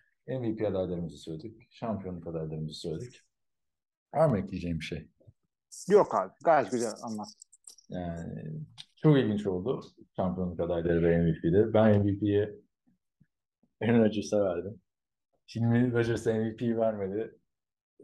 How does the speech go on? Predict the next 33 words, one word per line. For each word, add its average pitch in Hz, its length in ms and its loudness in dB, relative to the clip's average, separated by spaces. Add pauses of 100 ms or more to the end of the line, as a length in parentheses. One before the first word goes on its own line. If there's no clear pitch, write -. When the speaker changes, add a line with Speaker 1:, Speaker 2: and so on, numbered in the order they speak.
(220)
Speaker 1:
Packers'a 110 320 0
şamp-, 110 460 -2
yok, 104 220 -4
Packers'a 135 360 0
da 156 80 2
Super 127 280 -2
Bowl 120 260 0
kaybettirdi. - 500 -6 (720)
Bak - 160 -12
Speaker 2:
Evet. 104 160 -6
Speaker 1:
şimdi. - 200 -18 (640)
<laughs> 143 160 -10
Bak 95 200 -18
şimdi. 87 340 -20
Speaker 2:
Ne 120 140 2
yapayım 143 320 6
abi? 160 200 6
Öyle 160 440 8
o 139 260 6
gitti - 260 2
yani 123 300 6
Speaker 1:
<laughs> - 40 -8
Bir - 80 -4
Speaker 2:
simülasyonum. 151 640 4 (100)
Speaker 1:
bir 170 160 8
yerden 147 440 8
şey 120 160 0 (100)
<laughs> - 1200 -6
Neyse, 131 360 -4
e, 107 760 -2
ne 147 100 -4
diyorduk? 143 260 -4
E, - 240 -20